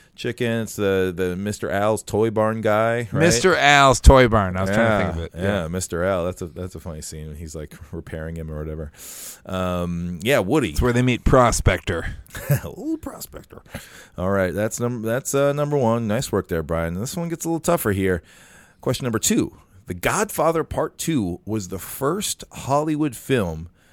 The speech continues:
Speaker 1: to use the numeral two in the title as, like, a sequel, right? So it's, it's essentially the first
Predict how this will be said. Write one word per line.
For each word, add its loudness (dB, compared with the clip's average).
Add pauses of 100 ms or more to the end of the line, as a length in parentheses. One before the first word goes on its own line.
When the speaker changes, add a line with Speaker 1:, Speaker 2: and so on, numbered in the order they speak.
(180)
Speaker 1:
to -6
use 0
the -6
numeral -2
two -2
in -6
the -6
title -2
as, -8
like, -6
a -12
sequel, -4
right? 0
So -4
it's, -6
it's -10
essentially -2
the 0
first -2